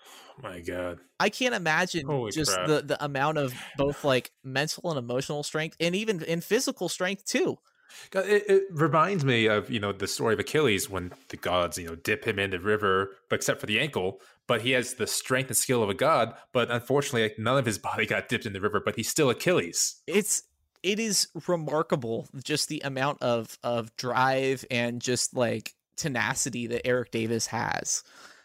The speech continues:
Speaker 1: Yeah.
Speaker 2: Um, that, now Baltimore, they go to the playoffs. They're down three to one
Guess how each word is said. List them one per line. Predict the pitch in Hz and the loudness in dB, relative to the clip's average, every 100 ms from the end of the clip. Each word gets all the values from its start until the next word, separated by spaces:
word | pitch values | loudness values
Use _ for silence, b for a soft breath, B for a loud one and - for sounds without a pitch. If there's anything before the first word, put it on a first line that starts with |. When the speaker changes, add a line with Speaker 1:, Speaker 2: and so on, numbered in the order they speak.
| B | B
Speaker 1:
Yeah. | - 127 123 120 113 | -10 -2 0 0 -2
Speaker 2:
Um, | 117 | -8
that, | 127 - 139 143 | -14 -2 0 0
now | 139 139 | 0 0
Baltimore, | 127 127 147 - 143 139 | 0 -2 -2 -4 -4 -4
they | 123 | -4
go | 117 127 | 0 2
to | 139 | 2
the | 139 | -2
playoffs. | - 127 123 117 110 - - - B B - | 0 4 6 4 2 0 -6 -10 B B -4
They're | 120 | 0
down | 127 123 120 | 2 0 -2
three | - 131 135 | -4 0 2
to | 139 | 4
one | 117 120 113 113 | 4 4 4 0